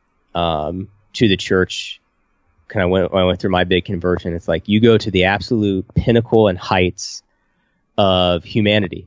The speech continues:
of culture in, in all time. And you go to, like, a place like the Sistine Chapel or something like that.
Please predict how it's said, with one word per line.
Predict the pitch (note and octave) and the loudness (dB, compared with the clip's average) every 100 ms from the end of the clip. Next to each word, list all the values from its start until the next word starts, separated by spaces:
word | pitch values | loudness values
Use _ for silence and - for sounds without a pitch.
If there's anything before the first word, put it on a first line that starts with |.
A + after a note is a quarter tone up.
| _ | _
of | G2+ | -6
culture | - G2+ F#2+ - F#2 F2+ - _ G2 | -4 -4 -4 -2 -2 -4 -10 _ -2
in, | F#2+ F2+ - | -2 -4 -4
in | G2+ F2 - | -6 -2 2
all | G#2+ A2 A2+ | 4 6 4
time. | - G#2+ F2+ F2 G2+ - _ _ _ _ _ _ - | 0 -2 -2 -4 -10 -16 _ _ _ _ _ _ -4
And | G#2 G2 | -2 0
you | G#2 | -2
go | G#2 G#2 G#2 G2 | 2 4 4 2
to, | - A2 G2 F#2+ | -2 -2 0 0
like, | F#2+ F2+ | 0 0
a | F2+ | 0
place | A#2+ G2+ | -2 0
like | A2 | -4
the | G#2 | -4
Sistine | - A#2 - A2 G2 | -8 -8 -6 -6 -2
Chapel | A2 F#2 G2 F2+ - _ _ _ G#2 | 0 0 -2 -8 -10 _ _ _ -2
or | G2 | 0
something | G2+ - G#2 | -2 -2 -2
like | G2 F#2 | -2 0
that. | G2 A#2 | 0 0